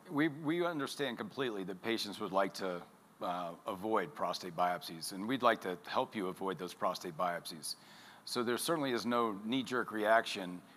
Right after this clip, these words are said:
when a patient shows up with an elevated P S A that says, "We must do a prostate biopsy." In fact, we like to do several tests ahead of time, uh,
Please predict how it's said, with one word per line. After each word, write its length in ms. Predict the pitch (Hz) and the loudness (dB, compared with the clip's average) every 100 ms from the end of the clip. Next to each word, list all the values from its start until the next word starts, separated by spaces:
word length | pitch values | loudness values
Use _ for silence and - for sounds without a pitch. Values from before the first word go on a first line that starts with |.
| - | -12
when 140 | 104 98 | -6 -2
a 20 | |
patient 340 | 117 110 107 | 0 0 -2
shows 300 | - 104 95 | -4 -4 2
up 160 | 120 104 | 0 2
with 160 | 107 | -4
an 160 | 98 95 107 | -4 -4 -2
elevated 440 | 101 95 92 85 | -2 -2 -2 -4
P 140 | 101 | -6
S 180 | 92 - | -4 -2
A 160 | 147 117 | -2 -2
that 120 | 98 | -2
says, 380 | - 107 95 - - - - | -2 -2 -2 -6 -14 -18 -4
"We 140 | 113 | 2
must 320 | 110 110 - | 6 6 4
do 100 | 117 | 0
a 80 | 98 | 0
prostate 480 | - 110 98 95 85 | 4 4 4 0 2
biopsy." 440 | 101 95 - 76 71 - - - | 4 4 -2 -12 -16 -20 -20 -14
In 100 | 107 | -12
fact, 260 | 95 110 101 | 4 4 6
we 120 | 117 | 4
like 160 | 107 104 | 4 2
to 80 | 107 | -2
do 180 | 104 | -2
several 400 | 92 - 143 123 | 0 4 4 4
tests 400 | 95 104 98 - | 0 2 2 2
ahead 260 | 98 87 127 | -6 -2 -2
of 120 | 107 | -2
time, 400 | - 90 85 92 - - - - - | -2 -2 -2 -8 -14 -20 -20 -20 -6
uh, 260 | 98 98 | 0 2